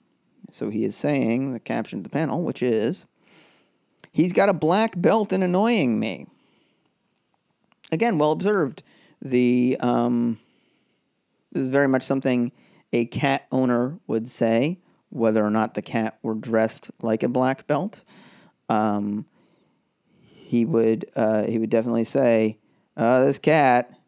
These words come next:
when it jumps on your head and annoys you while you're trying to talk to your long-lost identical twin <laughs> in your weird parlor about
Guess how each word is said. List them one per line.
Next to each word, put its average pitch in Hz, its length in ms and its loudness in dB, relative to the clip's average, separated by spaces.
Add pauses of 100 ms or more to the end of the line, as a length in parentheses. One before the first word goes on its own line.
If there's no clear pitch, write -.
when 107 160 -4
it 110 60 -4
jumps 113 280 -4
on 117 140 0
your 120 100 0
head 123 480 2 (240)
and 107 680 -4
annoys 120 520 -4
you 110 160 0
while 107 220 0
you're 107 140 0
trying 110 380 -4
to 107 220 0 (440)
talk 120 320 2
to - 120 -6
your 113 420 2 (180)
long-lost 127 680 2
identical 127 460 0
twin 131 560 0 (800)
<laughs> - 760 -20
in 117 160 0
your 120 200 2
weird 113 380 2
parlor 143 640 2 (2000)
about 104 520 -2